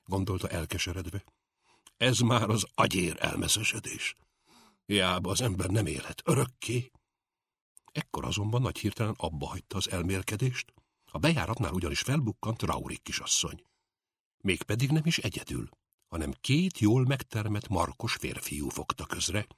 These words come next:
akik fekete kemény kalapot viseltek, de meg úgy egyébként is tökéletesen megfeleltek a bűnügyi rendőrség civil ruhás tagjairól alkotott általános elképzelésnek. Oszkár Külc görcsösen iparkodott, hogy a megbeszéléshez híven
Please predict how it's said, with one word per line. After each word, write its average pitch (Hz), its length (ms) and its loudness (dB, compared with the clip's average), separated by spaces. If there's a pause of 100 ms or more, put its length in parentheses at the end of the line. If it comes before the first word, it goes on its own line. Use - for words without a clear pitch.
(120)
akik - 240 -4
fekete 127 500 -2
kemény 87 340 0
kalapot 127 480 0
viseltek, 147 560 0 (260)
de 156 160 4
meg 165 180 4
úgy 180 140 2
egyébként 160 520 2
is - 220 0
tökéletesen 104 800 0
megfeleltek 92 760 -2 (220)
a - 100 -2
bűnügyi 156 600 6
rendőrség 90 720 2
civil 165 400 6
ruhás 123 420 2
tagjairól 92 560 2
alkotott 87 500 -2
általános 107 640 0
elképzelésnek. - 960 -2 (1800)
Oszkár - 380 0
Külc 117 360 0
görcsösen 123 600 2
iparkodott, 123 760 -2
hogy 110 160 -2
a 90 40 2
megbeszéléshez 131 840 2
híven 123 480 2